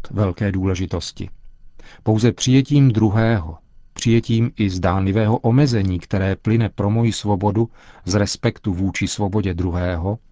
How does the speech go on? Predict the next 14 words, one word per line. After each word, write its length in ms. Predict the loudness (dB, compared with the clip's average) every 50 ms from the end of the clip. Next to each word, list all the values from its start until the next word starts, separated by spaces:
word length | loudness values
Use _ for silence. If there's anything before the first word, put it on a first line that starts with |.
| _ _ _ -2
pouze 380 | 0 2 2 4 4 4 4 4
začleněním 760 | 4 2 0 0 0 0 2 2 4 4 2 2 0 0 -2
se 180 | -2 -4 -4
do 160 | -2 -2 -2 -2
sítě 340 | -2 -2 -4 0 0 0
závislostí, 1040 | 2 2 2 2 2 0 -2 -2 -2 -2 -2 -2 -4 -8 -6 -4 -2 -2 -2 -4 -6 -10
která 400 | -14 -10 -2 2 4 4 4 4
z 80 | 2 2
nás 300 | 4 4 2 0 -2 -6
v 80 | -8
posledku 600 | -4 -4 -4 -2 -2 -2 -2 -4 -4 -4 -4 -2
vytváří 680 | -2 -2 0 0 0 2 2 2 0 0 0 -2 0
jedinou 480 | -2 -2 0 0 2 2 2 0 0 0
rodinu, 480 | -2 -4 -2 -2 -2 0 0 -2 -4